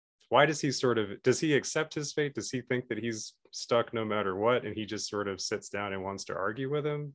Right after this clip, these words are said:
Because he, surely he knew, like, his odds once they went into the room together of making it out of there okay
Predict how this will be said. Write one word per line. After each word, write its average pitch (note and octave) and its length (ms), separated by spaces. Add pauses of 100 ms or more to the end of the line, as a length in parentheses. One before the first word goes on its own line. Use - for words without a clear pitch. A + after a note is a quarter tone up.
Because C3 320
he, B2 200 (520)
surely G#3+ 320
he C3+ 140
knew, A#2 720 (520)
like, A#2+ 180
his B2 180
odds B2+ 360
once B2 200
they A2+ 100
went A2 160
into G#2 180
the G2 100
room A2+ 200
together F#2 420
of F#2 100
making G#2 360
it F#2 80
out G#2+ 200
of G2 60
there F2+ 240
okay G2 320